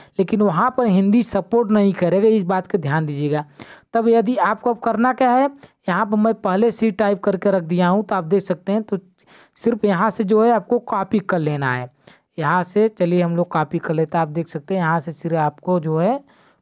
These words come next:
पूरा का पूरा जितना भी है आपको सिर्फ कॉपी कर लेना। तो आप देख सकते हैं यहाँ पर कॉपी का ऑप्शन दिया है,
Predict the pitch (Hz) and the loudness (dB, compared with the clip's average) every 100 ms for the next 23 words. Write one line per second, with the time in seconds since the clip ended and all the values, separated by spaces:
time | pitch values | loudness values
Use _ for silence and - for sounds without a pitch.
0 | _ 196 202 240 240 220 190 196 190 220 | _ 0 2 2 0 -2 -6 -4 0 2
1 | 180 165 175 220 233 220 180 208 151 160 | 0 -4 -4 0 0 2 2 2 2 2
2 | 165 110 - _ - - _ - 156 180 | 0 -2 -8 _ -20 -20 _ -4 -2 -2
3 | - - 254 285 277 - 190 180 - 185 | -6 0 2 2 -2 -6 -6 -4 -4 -4
4 | 160 165 - 139 143 160 160 175 156 175 | -2 -4 -2 -4 -2 -4 -2 -2 -2 -4
5 | - 143 196 185 170 - 175 165 151 170 | -4 -6 -2 0 0 -2 -6 -4 -4 -6
6 | - 160 - 165 151 151 160 135 165 | -6 -6 -6 -8 -6 -2 -2 -2 -4